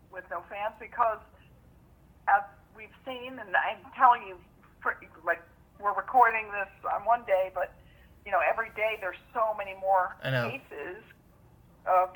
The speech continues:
Speaker 1: uh, the coronavirus and, uh, you know, and people testing positive, that there's so many more that, um, and, and athletes now
Speaker 2: Yeah.
Speaker 1: are being discovered that I, I can't, well, let's just see what happens. You know,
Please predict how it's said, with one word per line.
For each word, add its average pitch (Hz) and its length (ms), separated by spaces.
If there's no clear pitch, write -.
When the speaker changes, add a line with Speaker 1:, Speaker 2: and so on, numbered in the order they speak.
Speaker 1:
uh, 175 220
the 180 60
coronavirus 185 920
and, 165 180
uh, - 400
you 214 120
know, 160 140
and - 140
people 202 460
testing 208 280
positive, 190 520
that 180 480
there's - 260
so 254 180
many 196 260
more - 340
that, 190 400
um, 165 360
and, 202 160
and 190 160
athletes 208 560
now 185 380
Speaker 2:
Yeah. 180 200
Speaker 1:
are 180 200
being 220 200
discovered 190 560
that 202 180
I, 202 380
I - 20
can't, 240 160
well, 254 220
let's 277 220
just 277 180
see 233 80
what 175 140
happens. - 400
You 202 120
know, 202 100